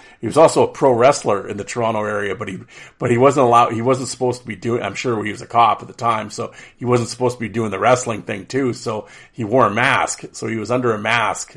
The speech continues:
in the Toronto wrestling scene, which back then, Maple Leaf Gardens wrestling and stuff was huge back in Toronto back in the day. So, uh, but yeah,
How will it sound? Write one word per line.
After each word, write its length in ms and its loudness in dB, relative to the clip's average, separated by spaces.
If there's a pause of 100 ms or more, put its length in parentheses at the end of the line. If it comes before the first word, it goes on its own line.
(140)
in 240 -12
the 120 -8
Toronto 380 -8
wrestling 420 -8
scene, 300 -18 (300)
which 200 -4
back 280 6
then, 180 2
Maple 240 0
Leaf 160 -6
Gardens 320 -4
wrestling 400 -8
and 80 -16
stuff 260 -12
was 160 -20
huge 400 -16
back 220 -12
in 60 -20
Toronto 320 -16
back 260 -12
in 80 -20
the 60 -20
day. 240 -14
So, 320 -16 (400)
uh, 260 4
but 180 -4
yeah, 400 4